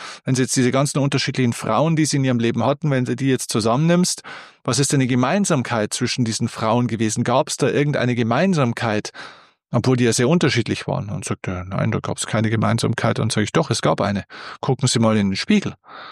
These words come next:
Dann sehen Sie die Gemeinsamkeit." Und dann guckt er mich an vielleicht und sagt, "Wie meinen Sie das?" Sag ich, "Ja, Sie.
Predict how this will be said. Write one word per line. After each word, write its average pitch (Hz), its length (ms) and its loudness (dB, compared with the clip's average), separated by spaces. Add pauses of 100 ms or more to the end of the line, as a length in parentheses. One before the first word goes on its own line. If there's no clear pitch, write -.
(140)
Dann 113 180 4
sehen 170 220 4
Sie 160 80 0
die - 80 -2
Gemeinsamkeit." - 800 -4 (1300)
Und 120 200 2
dann 110 80 2
guckt - 280 -2
er 117 80 2
mich 107 200 0
an 110 160 2
vielleicht - 380 0
und 127 100 -2
sagt, 113 240 -4 (140)
"Wie 95 60 -2
meinen 131 200 2
Sie 107 80 0
das?" 101 200 -2
Sag 104 100 -4
ich, 95 100 -8
"Ja, 95 140 -6
Sie. 160 300 2